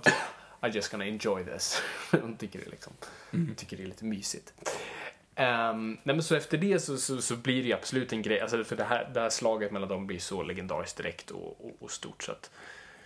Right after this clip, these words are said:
Speaker 1: det är ju någonting som, som man, man vill leka med, men framförallt någonting man bygger in i deras relation betydligt mer, en slags spänning mellan dem snarare. Att de var ju super friends, alltså,
Speaker 2: Mm.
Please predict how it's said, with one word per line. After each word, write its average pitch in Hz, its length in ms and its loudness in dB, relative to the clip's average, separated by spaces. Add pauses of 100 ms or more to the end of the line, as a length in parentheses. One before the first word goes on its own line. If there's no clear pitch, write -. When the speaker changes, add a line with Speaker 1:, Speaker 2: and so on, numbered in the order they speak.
(220)
Speaker 1:
det 113 120 -10
är 104 40 -2
ju 104 60 -4
någonting 101 340 -8
som, 98 260 -6
som 104 420 -8 (680)
man, 113 460 0
man 117 160 2
vill 123 140 0
leka 123 240 2
med, 113 260 2
men 120 100 0
framförallt 110 420 2
någonting 107 360 -2
man 101 140 0
bygger 104 240 -2
in 104 180 -2
i 104 40 -2
deras - 320 -4
relation 104 460 -6
betydligt 101 400 -8
mer, 98 240 -6
en 90 100 -8
slags - 420 -4 (200)
spänning 123 600 4
mellan 113 180 2
dem 98 120 -2
snarare. 101 260 0
Att 123 280 -6
de 123 100 0
var 139 80 4
ju 147 80 4
super 190 320 2
friends, 90 380 -2
alltså, - 200 2
Speaker 2:
Mm. 110 280 2